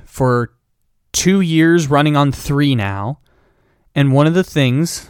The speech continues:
that is going to be interesting to watch is how we move forward as we have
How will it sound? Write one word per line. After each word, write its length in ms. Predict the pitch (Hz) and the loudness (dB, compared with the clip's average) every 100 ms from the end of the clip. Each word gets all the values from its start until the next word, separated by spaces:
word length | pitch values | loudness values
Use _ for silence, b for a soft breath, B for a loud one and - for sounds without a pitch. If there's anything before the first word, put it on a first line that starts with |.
| _ | _
that 120 | 131 123 | -4 -2
is 140 | 117 | -2
going 400 | 131 127 127 131 | 0 0 0 -2
to 160 | - 120 | -4 -4
be 420 | 120 113 110 113 b b b - | -2 -2 -2 -6 b b b -4
interesting 560 | 147 160 175 - 175 | -2 0 -2 0 -2
to 120 | 185 | 0
watch 560 | 147 113 101 123 - - _ _ _ _ _ _ _ _ _ - | 0 0 0 -4 -12 -16 _ _ _ _ _ _ _ _ _ -6
is 160 | 123 - | -4 -4
how 320 | - 127 131 | 0 2 2
we 160 | 156 | 2
move 220 | 156 165 156 | 2 0 0
forward 600 | - 120 104 107 131 127 _ - | -2 0 0 -2 -4 -10 _ -2
as 240 | 117 117 | -2 -2
we 120 | 135 127 | -4 -2
have 320 | 139 117 | 0 -2